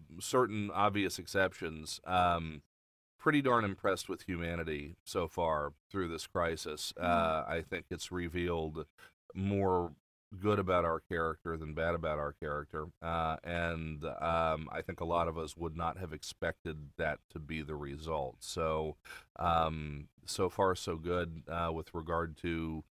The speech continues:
Speaker 1: you know, us mostly doing what we should be doing and, um, you know, trying to, uh, trying to do our bit. And, uh,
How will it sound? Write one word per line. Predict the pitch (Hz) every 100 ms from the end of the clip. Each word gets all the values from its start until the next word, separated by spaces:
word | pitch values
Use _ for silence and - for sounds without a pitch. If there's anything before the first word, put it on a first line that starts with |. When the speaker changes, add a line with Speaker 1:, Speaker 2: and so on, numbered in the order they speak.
| _ _ -
Speaker 1:
you | 95 90
know, | 82 76 76
us | 78 85 82 76 - - _ _ _ - - -
mostly | 87 87 - 90
doing | 82 85 85
what | 85 76
we | 82
should | - 92
be | 82 78
doing | 85 92 101 107 110
and, | 82 80 80 80
um, | 80 78 76 76 76 -
you | 82 82
know, | 76
trying | 76 92 82 80 80
to, | - 82 78 78
uh, | 78 78 78
trying | - 80 80
to | 78
do | 82
our | 78 73
bit. | 71 90 113 78
And, | 80 80 80 78
uh, | 80 78